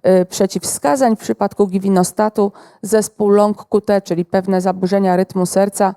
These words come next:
powinny być tym, e, wskazaniem, w którym będziemy bardziej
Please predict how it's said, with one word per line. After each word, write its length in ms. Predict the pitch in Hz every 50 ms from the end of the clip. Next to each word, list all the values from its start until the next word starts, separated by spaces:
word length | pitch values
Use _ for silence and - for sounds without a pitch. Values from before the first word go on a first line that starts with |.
| - - - - - _ _ _
powinny 480 | - 214 196 208 208 208 202 196 196 190
być 260 | 185 196 - - -
tym, 300 | - 214 208 208 208 - -
e, 140 | - 190
wskazaniem, 720 | 185 - - - - 190 185 196 196 208 214 208 208 208 202 - - - - _ - -
w 80 | - -
którym 340 | - - 208 202 202 202 202
będziemy 640 | 190 196 196 185 208 196 196 196 190 190 196 196 196
bardziej 580 | 185 190 202 214 214 202 185 202 190 185 196 196